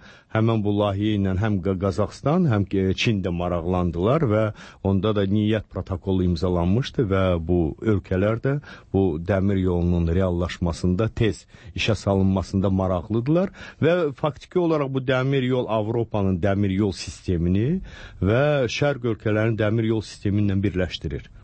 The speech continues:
Ona görə get-gedə ildən ilə bunun hə-, im-, həm iqtisadi, geo-iqtisadi mənası da artacaq. Ona görə mən şəxsən hesab edirəm ki, neft resursları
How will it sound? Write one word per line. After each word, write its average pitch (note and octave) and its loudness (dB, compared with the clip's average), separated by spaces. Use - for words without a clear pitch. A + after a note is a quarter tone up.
Ona F#3 4
görə G3+ 2
get-gedə C3+ -2
ildən A#2+ 0
ilə E3 0
bunun D3 0
hə-, B2+ -2
im-, C3+ 2
həm B2 2
iqtisadi, A2+ 0
geo-iqtisadi G#2 0
mənası G2 0
da A2+ 2
artacaq. F2 -2
Ona D3 4
görə F3 2
mən F3+ 0
şəxsən D#3 -2
hesab D3+ -2
edirəm D3+ 0
ki, C3 0
neft D#3 -2
resursları A2+ 0